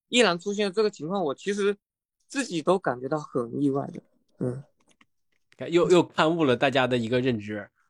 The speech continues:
Speaker 2: 就是，啊，你确实没有，没有那个拼尽全力把自己跑爆了。
Speaker 1: 没
Speaker 2: <laughs> 对。
Speaker 1: 没有。
Speaker 2: 嗯。
Speaker 1: 包括中间，包括前面，我也是留着点的，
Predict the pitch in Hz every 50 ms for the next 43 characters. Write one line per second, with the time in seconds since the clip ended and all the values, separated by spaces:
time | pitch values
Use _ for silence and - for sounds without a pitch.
0 | _ _ _ - - 127 113 107 113 110 101 - - - 113 113 104 95 - 104
1 | 110 110 110 110 - - 151 131 107 110 110 113 110 104 104 113 123 147 143 117
2 | 101 - 98 104 127 - _ _ _ _ _ - 127 131 147 175 170 120 104 113
3 | 120 110 104 101 92 82 - - - - 151 147 156 156 131 110 117 104 104 120
4 | 135 123 127 - - 101 101 - 127 120 120 - - 101 - - 170 180 - -
5 | _ - - - - - 135 123 - 156 131 110 - _ - - - _ - 113
6 | 104 143 175 175 - - - - _ _ _ _ _ _ _ _ _ - 113 104
7 | 104 107 _ _ _ _ _ _ _ _ _ - 180 185 196 170 165 165 156 156
8 | 151 151 151 151 147 151 156 151 143 139 135 120 - - - _ _ _ _ _
9 | _ _ _ _ _ _ _ _ _ _ _ _ - 127 139 151 151 139 - -
10 | 113 147 156 170 156 143 151 151 147 139 123 117 127 135 147 143 - 135 139 -
11 | -